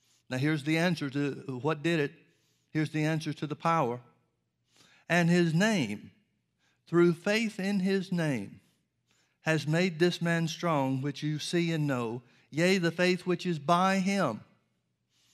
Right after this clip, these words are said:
has given him this perfect soundness in the presence of you all." The faith which is by him, that may be a reference, not, we're not entirely sure, but it may have been a reference to the gift of faith in operation. He may be saying, "The faith that I used in the name of Jesus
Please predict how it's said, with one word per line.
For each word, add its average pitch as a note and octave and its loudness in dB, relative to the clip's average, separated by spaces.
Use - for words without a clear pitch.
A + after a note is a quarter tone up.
has C#3 -2
given D#3+ 2
him D#3 2
this D#3 0
perfect D#3+ -4
soundness C#3+ -2
in B2+ -2
the A#2 -6
presence A#2 -4
of G#2 -14
you G#2+ -8
all." F2 -6
The C#3 -2
faith F#3 4
which F3 0
is D3 -6
by D#3+ 4
him, D3+ 2
that D3 0
may F#3 2
be F3+ -2
a E3+ 2
reference, E3+ -2
not, D3 -2
we're D3+ -4
not D3 0
entirely D3 -2
sure, D#3+ -4
but C#3 -6
it B2 -6
may D3 0
have D#3 0
been D#3 -2
a C#3+ -2
reference C#3+ -4
to - -16
the B2 -4
gift D#3+ -4
of C#3 -8
faith D3 -4
in C#3 -4
operation. D3 -2
He E3 0
may E3 4
be D#3 -2
saying, D3+ -2
"The C#3 0
faith D#3 0
that C#3+ -2
I C#3+ 2
used D3 -2
in C#3 -2
the C3 -2
name D3 -2
of B2+ -8
Jesus C3+ -8